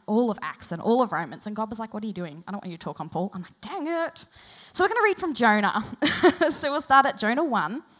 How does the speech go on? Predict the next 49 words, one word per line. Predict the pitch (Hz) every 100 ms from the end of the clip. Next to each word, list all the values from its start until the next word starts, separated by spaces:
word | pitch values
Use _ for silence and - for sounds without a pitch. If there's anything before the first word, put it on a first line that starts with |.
| _ _ _ _ _ - _ - - - - 208 202
Oh, | - 247
and | 262
I | 269
practiced | 294 339 392 370
these | 330 269
names, | 269 247 240 233 - -
and | 240
I | 220
will | 226 226
stuff | 226 - 190
them | 196
up. | 180 170
I'm | 185 190
really | 196 180
sorry, | - 185
I |
did | 190 220
practice | 202 156 - -
them. | 156 165 190 _ - - - - - -
"The | 269
word | 269 277
of | 370
the | 381
Lord | 349 226 220
came | - 220 220
to | 240
Jonah, | 196 196 190 202
son | 190 220 208
of | 196 -
Amittai. | 202 196 - 170 151 170 - -
'Go | 226
to | 220 208
the | 202
great | 208 208 -
city | - 269 285
of | 214
Nineveh | 214 196 185 185
and | 202
preach | - 202 196 202
against | 180 180 -
it, | 180 -
because | 202 - 202
its | - 185
wickedness | 220 233 214 180 -
has | 190
come | - 185 185 -
up | 185 -
before | 190 - 180 170
me.' | 160 139